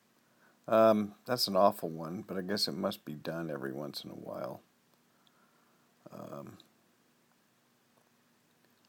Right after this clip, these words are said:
so, shine a shoe. Yeah, that's important. Although,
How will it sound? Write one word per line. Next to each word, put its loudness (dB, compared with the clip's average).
so, -12
shine -2
a -6
shoe. 0
Yeah, 0
that's 0
important. 0
Although, -4